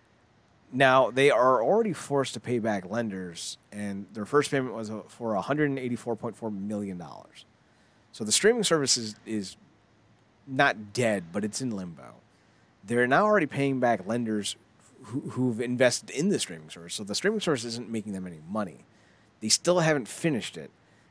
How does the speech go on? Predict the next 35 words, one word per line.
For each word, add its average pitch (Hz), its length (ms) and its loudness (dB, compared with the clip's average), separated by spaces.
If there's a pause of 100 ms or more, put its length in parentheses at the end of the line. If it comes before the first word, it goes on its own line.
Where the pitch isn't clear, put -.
(200)
and 123 120 0
now 127 100 6
they're 127 100 4
paying 123 300 0
everything 90 300 -6
back, - 380 -14 (1040)
or 120 80 0
at - 20 4
least 120 140 0
they're 104 80 -4
starting 95 320 0
to. 67 80 -18 (720)
And 113 120 -2
this 147 200 4
is 127 160 -4
in 123 180 -6
part 131 260 4
why 104 160 4
Ring 104 240 0
of 101 80 -4
Honor 104 400 -2
ended 107 240 -6
up 101 100 -4
having 104 360 -2
the 98 100 -4
issues 95 260 -4
that 95 100 -12
they 98 100 -6
had, 123 240 2
where 110 160 0
they 101 220 -6
ended 98 180 -10
up 95 100 -12
letting 104 280 -6
go 101 260 -6